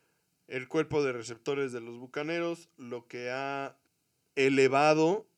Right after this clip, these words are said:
a estos Bucaneros al nivel que los vemos jugar ahorita, porque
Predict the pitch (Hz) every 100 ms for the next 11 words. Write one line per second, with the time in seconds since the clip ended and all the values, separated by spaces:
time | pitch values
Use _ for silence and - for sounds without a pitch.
0 | _ _ _ _ 127 117 131 135 - 135
1 | 120 120 - 120 131 131 151 175 - 127
2 | 120 123 127 135 151 - 147 113 113 113
3 | 113 113 104 107 120 127 143 123 - 104
4 | - 95